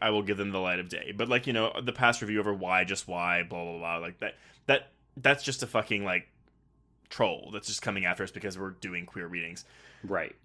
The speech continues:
Speaker 1: I actually find that I do take the critiques from queer listeners or, and or readers the harshest.
Speaker 2: Okay.
Speaker 1: Because I feel like they at least have a, a more of a stake in the matter.
Speaker 2: Hmm.
Speaker 1: But when it's like,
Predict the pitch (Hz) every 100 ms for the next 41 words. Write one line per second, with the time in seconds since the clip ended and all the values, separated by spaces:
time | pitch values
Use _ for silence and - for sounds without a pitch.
0 | _ - 160 160 185 226 208 131 117 123
1 | 113 104 95 101 104 - 107 - 110 110
2 | - 107 104 - 104 98 - - 95 87
3 | 87 85 - - 101 - 95 87 87 92
4 | 92 - 95 90 87 87 85 82 85 -
5 | - _ - 107 - 92 - 160 - -
6 | _ _ _ - - 87 - _ - 135
7 | 127 135 147 135 127 - 147 131 123 123
8 | 117 117 113 101 101 - 82 120 127 120
9 | 98 - - - 95 - - 98 90 87
10 | 87 - - _ - - - _ _ _
11 | 117 107 107 101 92 82 76 - - 135
12 | - 180 - 180 185 185 - 175 170 156